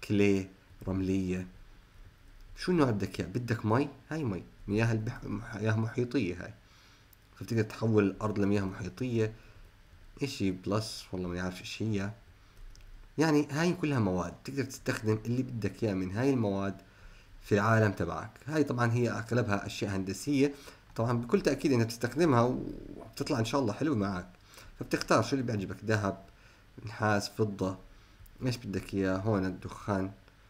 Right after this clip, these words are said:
في دخان ونار شكله عشبية، أرض عشبية. بتختار اللي بيعجبك وبتسوي العالم تبعك عليه. طيب نرجع نكمل. احنا حكينا مابس، ماتيريالز، هاي كل الماتيريالز، شايف كيف شكلها؟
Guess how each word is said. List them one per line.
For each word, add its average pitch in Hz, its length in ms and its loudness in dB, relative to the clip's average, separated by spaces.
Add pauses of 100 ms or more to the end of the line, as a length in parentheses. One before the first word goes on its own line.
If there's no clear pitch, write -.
(280)
في - 120 -4
دخان 95 380 -2
ونار 95 200 -2
شكله 92 500 -6 (580)
عشبية، 98 680 -2
أرض 95 160 -4
عشبية. 95 540 -2 (440)
بتختار 156 400 4
اللي 131 140 6
بيعجبك 104 500 2 (580)
وبتسوي 139 720 2
العالم 107 360 4
تبعك 95 400 -2 (160)
عليه. 104 240 0 (840)
طيب 87 280 0
نرجع 117 320 2
نكمل. 117 500 -2 (1120)
احنا 110 180 -4
حكينا 92 500 -2 (160)
مابس، 92 540 -6 (340)
ماتيريالز، 110 580 0
هاي 143 80 6
كل 135 180 6
الماتيريالز، 92 360 2
شايف - 180 -8
كيف 107 200 -6
شكلها؟ 107 400 -6